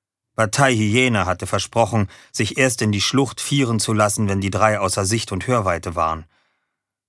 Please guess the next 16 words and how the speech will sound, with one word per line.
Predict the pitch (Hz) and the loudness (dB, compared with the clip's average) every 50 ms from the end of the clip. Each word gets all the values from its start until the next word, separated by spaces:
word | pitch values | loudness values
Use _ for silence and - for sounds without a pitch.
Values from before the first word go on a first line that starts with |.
| _ - | _ -6
Er | 117 113 120 | -2 0 0
hatte | 131 - 123 | 2 2 0
sein | 110 117 113 101 | 0 0 0 0
Versprechen | - 107 98 - - 120 113 - - 101 | 0 -2 -2 -2 -2 -2 -2 0 0 -2
gebrochen. | 92 90 - 98 107 98 - 90 85 - _ _ _ _ _ _ _ _ _ _ _ _ _ _ _ _ _ _ _ _ _ _ - | -4 -4 -2 -2 -2 -2 -2 -8 -14 -16 _ _ _ _ _ _ _ _ _ _ _ _ _ _ _ _ _ _ _ _ _ _ 0
Die | 123 123 | 2 4
Erinnerung | 123 147 160 202 202 175 117 107 104 95 | 4 4 4 4 4 4 2 2 0 0
an | 87 90 92 | 0 -2 -2
Schlanges | - - - 127 139 151 147 - | 0 2 4 4 4 4 2 0
erstaunte | 143 120 - - 131 123 123 120 117 113 | 0 -2 0 2 2 4 2 2 2 0
Rufe | 101 107 123 120 - - 107 95 | 0 0 0 0 0 0 0 2
hallten | 113 113 123 127 - 120 | 2 2 2 0 0 0
in | 110 110 | 0 0
Eriks | - 107 101 95 98 98 90 - - | 0 -2 -4 -2 -2 -2 -4 -4 -6
Kopf | - - 95 87 - - - | -2 -2 -4 -4 -4 -12 -10
wieder. | 87 80 - 76 - - | -10 -10 -8 -10 -12 -14